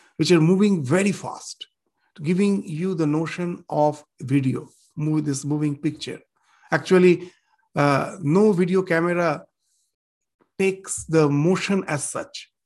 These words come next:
It is taking the shot of each of the smi-, minute, uh, intervals, uh, at the minute time lapse of these static photos,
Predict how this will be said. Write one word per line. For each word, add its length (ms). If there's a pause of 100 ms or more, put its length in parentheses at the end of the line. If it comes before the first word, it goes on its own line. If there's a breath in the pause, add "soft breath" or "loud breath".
(140)
It 140
is 140
taking 600 (300 loud breath)
the 320 (400)
shot 560 (180)
of 300 (180)
each 400
of 100
the 60
smi-, 440
minute, 560
uh, 400
intervals, 800
uh, 40
at 220
the 80
minute 420 (120)
time 380
lapse 420 (140)
of 380 (220)
these 320
static 460
photos, 520